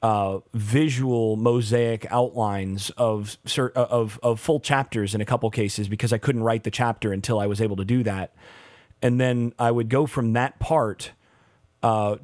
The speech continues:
to work. Uh, so what I do is, is, is this is the other, one of the other tricks that, you know, she talks about in the importance of getting,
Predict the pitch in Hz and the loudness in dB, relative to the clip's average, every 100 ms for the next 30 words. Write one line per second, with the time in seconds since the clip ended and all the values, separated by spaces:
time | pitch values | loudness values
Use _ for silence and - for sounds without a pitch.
0 | - - 131 117 113 113 127 135 - 139 | -4 0 0 2 0 -2 0 0 0 -2
1 | - 139 127 120 151 139 117 - 131 113 | 0 0 0 0 0 0 -2 -2 -2 -2
2 | - - 123 113 - 165 170 151 131 127 | -4 -4 -2 -2 -2 -2 -2 0 0 0
3 | 123 135 120 117 107 - 135 - - 135 | 0 0 0 0 0 -2 -2 -2 -4 -2
4 | 113 - - 185 - 127 104 120 131 117 | 0 -2 0 0 0 -2 -2 0 0 0
5 | - 135 123 117 104 123 117 110 | 0 0 0 -2 0 2 2 -2